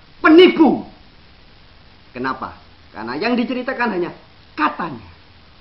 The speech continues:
dari jarene, ceritanya, ceritanya, ceritanya, ceritanya. Inilah agama khayalan,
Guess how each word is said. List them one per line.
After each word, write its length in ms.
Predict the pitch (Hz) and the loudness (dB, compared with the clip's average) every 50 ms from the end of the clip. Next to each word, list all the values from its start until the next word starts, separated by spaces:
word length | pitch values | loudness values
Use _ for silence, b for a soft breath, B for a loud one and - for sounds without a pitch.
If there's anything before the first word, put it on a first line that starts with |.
| - - - - - - - - - - _ - - - - - - - | -20 -20 -20 -20 -20 -20 -20 -20 -20 -20 _ -20 -20 -20 -20 -20 -14 -10
dari 400 | - 202 196 - 170 208 202 180 - - - | -6 -4 -2 -2 -2 -4 -4 -8 -10 -14 -12
jarene, 640 | - 175 160 151 156 175 196 180 151 135 123 113 101 90 - - - - - _ - - - - - - | -10 -10 -8 -6 -4 -2 0 0 0 -2 -6 -10 -14 -18 -20 -20 -20 -20 -20 _ -20 -20 -20 -12 -6 -4
ceritanya, 880 | 294 285 302 285 - - - - 330 320 302 285 254 196 143 123 117 - - - | 0 0 2 0 0 -2 -2 0 0 2 2 0 -2 -2 -6 -10 -12 -16 -20 -12
ceritanya, 800 | - 320 320 320 320 240 311 - 302 311 320 302 294 233 156 - - - - - - | -6 -4 -2 0 -2 -2 -2 -4 -2 0 0 0 -2 -2 -6 -10 -12 -18 -20 -12 -8
ceritanya, 720 | 320 302 320 294 311 - 330 330 339 311 302 254 180 139 - - - - _ | -4 -2 -2 -2 -2 -4 -4 -2 0 0 -2 -2 -6 -10 -14 -18 -20 -14 _
ceritanya. 560 | - 311 320 302 - - 330 330 302 262 196 123 - - - - _ _ - - - - - - | -4 -2 -2 -2 -4 -4 -4 -4 -4 -4 -6 -8 -12 -18 -20 -20 _ _ -20 -20 -20 -20 -16 -10
Inilah 560 | 156 151 160 156 165 151 143 - - - - - | -6 -4 -4 -2 -2 -4 -4 -6 -10 -16 -12 -8
agama 560 | 160 160 156 - - 180 156 147 147 143 131 | -8 -8 -8 -6 -6 -6 -4 -4 -4 -6 -8
khayalan, 560 | - - 143 139 135 131 120 113 104 98 87 | -10 -12 -12 -10 -10 -8 -10 -10 -12 -14 -16